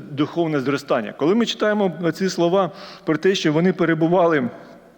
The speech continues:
в чині і спільності братерській, це якраз той момент, коли, коли передавалось. Передавалась оця істина, вона закладувала фундамент в кожну людину.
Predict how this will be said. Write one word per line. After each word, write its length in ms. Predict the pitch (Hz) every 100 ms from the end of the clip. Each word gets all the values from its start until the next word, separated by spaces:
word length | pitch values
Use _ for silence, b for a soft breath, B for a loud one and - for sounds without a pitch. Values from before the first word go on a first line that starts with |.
| _ _ 131
в 200 | 127 117
чині 420 | - 165 180 208
і 140 | 160
спільності 580 | 151 - 190 175 151 -
братерській, 560 | 127 - - 208 - 147
це 180 | - 156
якраз 320 | 156 170 165
той 140 | 170
момент, 320 | 156 175 220
коли, 340 | - 160 180 185 B B B B
коли 220 | - 165 185
передавалось. 840 | 165 165 165 160 156 117 107 - - -
Передавалась 560 | 160 151 151 175 180 160
оця 200 | 156 160
істина, 540 | 151 196 214 175 151
вона 340 | 131 143 165 170 B B B
закладувала 640 | 139 147 175 185 170 160 156
фундамент 640 | 147 160 151 175 165 143
в 100 | -
кожну 440 | - 196 170 151 151
людину. 520 | 147 143 208 226